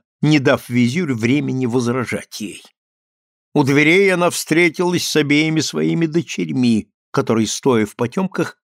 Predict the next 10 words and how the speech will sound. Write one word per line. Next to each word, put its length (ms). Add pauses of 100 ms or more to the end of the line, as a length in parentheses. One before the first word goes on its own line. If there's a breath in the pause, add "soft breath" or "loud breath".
(120)
подслушивали 840
разговор 580
матери 400
с 160
визирем. 600 (920)
Едва 380
Свирла 520
показалась 720
в 120
дверях, 560